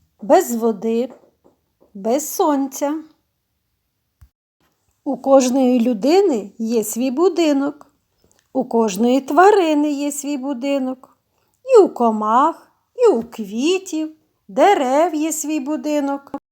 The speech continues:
Як називається наш спільний дім? Наш спільний дім — це планета Земля, яка обертається навколо Сонця.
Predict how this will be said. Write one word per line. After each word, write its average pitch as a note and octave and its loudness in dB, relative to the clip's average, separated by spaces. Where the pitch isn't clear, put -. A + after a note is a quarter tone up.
Як C4 -2
називається F#4 0
наш B3+ 0
спільний C#4 -2
дім? B3 -4
Наш A3+ -4
спільний A#3+ -2
дім — B3 -4
це B3+ -4
планета B3 0
Земля, E4 -2
яка A#3+ 4
обертається B3 -2
навколо B3 -2
Сонця. C4 -4